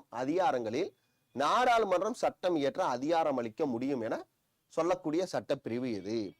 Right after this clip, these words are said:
பதினாலாவது கொஸ்டின். மாநிலங்களவை மாநில பட்டியலின் குறிப்பிடப்பட்டிருக்கும் அதிகாரங்களில் மா-, நாடாளுமன்றம் சட்டம் இயற்ற அதிகாரம் அளிக்கும் என கூறும்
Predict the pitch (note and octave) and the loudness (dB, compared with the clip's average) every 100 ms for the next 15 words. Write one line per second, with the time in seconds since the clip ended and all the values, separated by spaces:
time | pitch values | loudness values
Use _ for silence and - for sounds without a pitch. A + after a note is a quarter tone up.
0 | G#2+ B2 C3+ C3+ C3+ C#3 B2 G2 - A#2+ | -6 -2 0 2 2 2 -2 -10 -10 -10
1 | G2+ - _ _ _ _ _ _ _ _ | -10 -12 _ _ _ _ _ _ _ _
2 | _ _ _ _ _ _ _ _ _ - | _ _ _ _ _ _ _ _ _ -4
3 | A#2+ D#3+ F#3 F3 D3 C3+ B2 B2 F3 F#4 | 2 4 4 4 4 2 2 2 2 0
4 | - _ - A2+ C#3 F3 G3+ G3 G3+ A#3+ | -6 _ -10 -2 2 2 2 2 2 0
5 | - C3 - F3+ D#3 F3 C4 D#3 D#3+ D#3+ | -4 -6 -2 -2 0 -2 -4 -6 -4 -2
6 | C#3 A#2+ - A#2 - E3+ F4+ _ _ _ | -2 -6 -6 -8 -2 -2 -2 _ _ _
7 | - C3 D3+ G3+ E3+ C3 A2+ C3 F#4 - | -6 -4 0 2 2 2 0 -2 -4 -12
8 | F#2 B2 B2+ B2 D3 F3 E3 D3 D3 F3+ | -4 0 0 0 0 2 0 0 -2 -2
9 | - - D#3+ D3 A#2+ A#2 E3+ F3 A#2+ C3+ | -2 -2 -2 -2 -2 -2 -2 -2 -2 -2
10 | C3+ A#2 A2 G2+ B2+ G#2+ A2 - A#2 D3+ | -2 -2 -4 -6 -6 -6 -8 -8 -4 -2
11 | F#4+ | -4